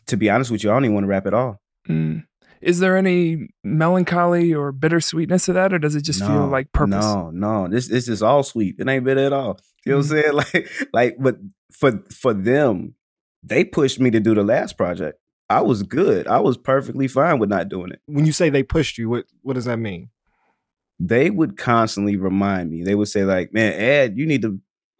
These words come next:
Speaker 1: "What are you doing, Ed? You need to make something. You need to do something." And then I was like, "No, I'm good. I'm good."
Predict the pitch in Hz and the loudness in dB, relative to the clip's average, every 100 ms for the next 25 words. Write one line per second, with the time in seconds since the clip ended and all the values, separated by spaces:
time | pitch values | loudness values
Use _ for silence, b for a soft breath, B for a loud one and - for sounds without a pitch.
0 | _ 101 135 143 165 165 170 120 135 143 | _ -2 0 0 0 0 0 0 2 0
1 | 147 185 139 127 123 - 120 147 170 139 | 0 -2 0 0 0 -2 -2 0 -2 -2
2 | 131 135 127 117 120 123 131 123 98 90 | -2 -2 -2 0 2 2 2 0 -2 -2
3 | 110 117 113 104 101 - - 101 92 92 | -2 -2 0 0 -2 -4 -4 -4 -2 -2
4 | 87 | -2